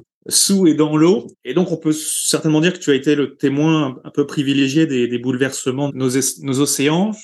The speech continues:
Je sais que tu es engagé dans une association qui, je crois, s'appelle Longitude cent quatre-vingts. Pour toi, être éco-responsable, qu'est-ce que cela signifie ?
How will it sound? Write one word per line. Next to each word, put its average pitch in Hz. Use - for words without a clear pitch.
Je 113
sais 143
que -
tu 135
es 123
engagé 127
dans 139
une 117
association 120
qui, 147
je 110
crois, -
s'appelle 117
Longitude 120
cent 123
quatre-vingts. 131
Pour -
toi, 175
être 180
éco-responsable, 160
qu'est-ce 156
que 143
cela 123
signifie ? 156